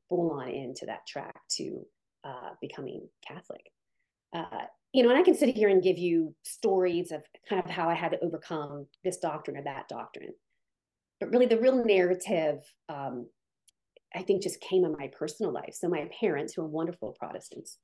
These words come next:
um, they were devastated. Like, it was on par with telling them I was same-sex attracted. Seriously, at that age of my life, they were devastated.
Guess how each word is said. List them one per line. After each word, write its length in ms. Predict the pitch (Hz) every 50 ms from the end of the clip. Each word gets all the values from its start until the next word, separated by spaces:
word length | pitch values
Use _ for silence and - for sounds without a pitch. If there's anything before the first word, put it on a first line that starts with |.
| _ _ _ _ _ _ _ _ _
um, 200 | 160 151 147 - - 170
they 140 | 165 175
were 100 | 165 151
devastated. 580 | 139 135 113 - - - - - - - - - - _ _ _ _ _ _ _ _ _
Like, 240 | 175 160 160 156 151 - - - _ _
it 220 | - 190 196 - -
was 260 | 170 180 170 165 165 -
on 160 | 165 160 160
par 440 | 160 - - - 160 151 147 151 139
with 200 | - 139 - - - -
telling 280 | - 170 147 151 151
them 140 | 147 143 139
I 140 | 127 120 127
was 140 | 127 135 -
same-sex 420 | 160 147 139 135 - 127 - -
attracted. 460 | - - - 143 135 - - - - - _ _ _
Seriously, 460 | - - 165 156 147 - - - -
at 80 | 139
that 140 | - 151 139
age 220 | 127 139 139 - -
of 100 | 123 -
my 100 | 127 120
life, 200 | - - - - _ _
they 300 | 170 156 156 151 151 147 _ _ _
were 280 | - 151 139 120 117 - _ _ _ _ _ _ _
devastated. 520 | - 139 - - - - - - - -